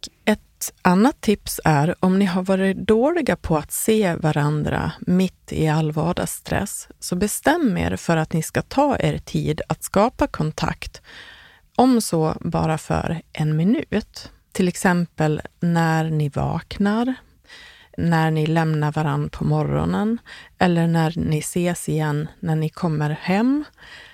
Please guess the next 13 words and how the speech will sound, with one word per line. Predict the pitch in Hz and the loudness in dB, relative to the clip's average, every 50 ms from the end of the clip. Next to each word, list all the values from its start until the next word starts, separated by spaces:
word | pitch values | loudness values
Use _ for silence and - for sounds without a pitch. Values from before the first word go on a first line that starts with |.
| - _ _ _ | -20 _ _ _
eller | 262 262 269 254 240 | 4 4 4 4 2
kanske | - - 214 190 180 - 190 | 2 2 0 0 2 0 -4
sitta | - - 170 - - - 175 | -2 -2 -6 -6 -2 0 2
ner | 165 156 156 156 151 | 2 2 2 2 0
några | 151 151 147 147 147 | 0 0 0 0 0
minuter | 147 147 156 165 165 160 156 156 - - 151 151 - - | 0 0 0 2 2 2 0 0 -2 -4 -4 -4 0 0
utan | 175 165 180 190 - - 202 175 160 | 0 2 2 0 -2 -2 0 0 0
telefon | - 151 143 139 - - 160 147 147 143 139 | 0 0 -2 -2 0 0 0 2 2 0 0
och | 135 - | -2 -2
T | - 160 151 160 165 | -2 -2 0 0 0
V | 160 156 | -2 -2
på | - - 143 | -2 -4 -6
kvällen | - - - 202 196 185 156 139 - - - 87 - 165 | -6 -2 0 2 2 2 0 0 -2 -2 -2 -2 -4 -4